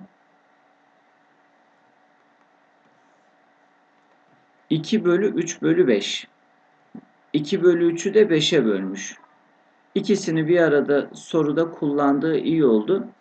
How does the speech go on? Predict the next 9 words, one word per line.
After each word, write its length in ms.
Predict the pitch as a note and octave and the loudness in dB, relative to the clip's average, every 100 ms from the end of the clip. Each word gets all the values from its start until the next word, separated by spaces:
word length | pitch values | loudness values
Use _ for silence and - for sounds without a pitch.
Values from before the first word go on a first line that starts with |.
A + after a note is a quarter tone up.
| - | -12
Karıştıranlar 800 | - C3+ C#3 - C#3+ C#3 C#3+ C3+ | -4 -4 -4 -6 -2 0 0 0
için 440 | G#2+ - F#3+ C4 - _ _ | -2 -4 -6 -6 -10 _ _
şimdi 400 | - C#3+ C3 D#3+ | -8 0 0 0
bir 80 | C#3 | -6
kez 240 | - C#3+ D3 | -4 -2 0
anlatalım. 540 | C3+ B2+ A2+ F2+ - _ _ _ _ _ _ _ _ _ _ _ _ _ _ _ _ - | 2 0 -2 -8 -10 _ _ _ _ _ _ _ _ _ _ _ _ _ _ _ _ -8
İki 540 | D3+ D3 - G#3+ - - - _ - | -8 -6 -2 0 0 -6 -18 _ 0
birincisi 760 | D3+ E3+ D#3+ E3+ - F#3+ - | 0 0 -2 -4 2 2 2
oluyor. 480 | B2 A2+ A2 C3 G3 | 0 2 2 2 0